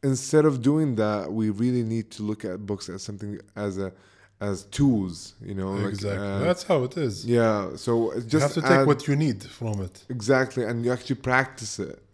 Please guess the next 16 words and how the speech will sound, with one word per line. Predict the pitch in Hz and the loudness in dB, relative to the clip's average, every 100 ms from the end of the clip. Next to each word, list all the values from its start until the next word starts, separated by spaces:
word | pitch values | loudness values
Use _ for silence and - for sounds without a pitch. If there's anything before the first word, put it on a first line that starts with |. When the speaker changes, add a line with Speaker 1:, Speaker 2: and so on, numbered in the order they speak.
| - | -12
Speaker 1:
and | 101 | -10
Speaker 2:
Exactly. | 101 104 | -6 -2
Speaker 1:
try | 104 113 117 | 2 2 2
it. | 101 - - - - - - | 0 -6 -16 -20 -20 -20 0
Oh, | 127 147 120 92 - _ _ _ _ | 6 8 6 2 -10 _ _ _ _
and | 143 | 4
I | 170 | 4
think | 226 240 | 2 0
this | 190 | 0
is | 170 | 0
ba-, | 143 | 2
going | 147 151 147 123 | 4 6 6 6
back | 139 139 | 4 4
to | 135 | 4
Ibn | 120 107 | 4 4
Rushd | 110 151 - - | 4 2 0 -14